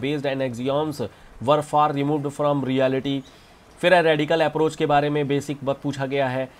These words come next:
critically analyze human and welfare approach, human, human geography, radical and welfare approach,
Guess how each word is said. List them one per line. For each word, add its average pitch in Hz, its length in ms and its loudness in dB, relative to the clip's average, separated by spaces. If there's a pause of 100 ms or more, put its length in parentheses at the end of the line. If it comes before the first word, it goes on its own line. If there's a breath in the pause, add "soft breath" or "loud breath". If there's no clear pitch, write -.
(180 loud breath)
critically 165 440 2
analyze 151 440 2
human 147 300 0
and 131 140 -2
welfare 143 400 0
approach, 147 320 -4
human, 135 360 -2
human 139 260 0
geography, 127 440 -4 (320 loud breath)
radical 151 480 2 (140)
and 156 240 0
welfare 143 560 0
approach, 135 320 -4